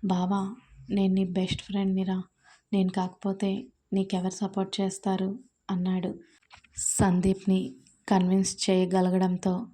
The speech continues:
తన్మయ్కి కాస్త రిలీఫ్గా అనిపించింది. "కానీ ఒక్క మాట బావా," అన్నాడు సందీప్. "ఏంటి?" అన్నట్టు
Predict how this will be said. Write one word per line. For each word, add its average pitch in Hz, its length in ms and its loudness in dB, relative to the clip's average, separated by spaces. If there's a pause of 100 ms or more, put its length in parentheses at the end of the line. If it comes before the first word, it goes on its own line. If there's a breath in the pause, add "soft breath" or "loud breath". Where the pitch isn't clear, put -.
(340)
తన్మయ్కి 185 420 0
కాస్త 185 340 -2
రిలీఫ్గా 185 520 0
అనిపించింది. 180 800 -2 (460 loud breath)
"కానీ 190 460 2 (380)
ఒక్క 190 220 0
మాట 185 300 0
బావా," 190 420 -2 (360)
అన్నాడు 185 340 0
సందీప్. 185 480 -4 (520 soft breath)
"ఏంటి?" 190 400 2
అన్నట్టు 185 380 0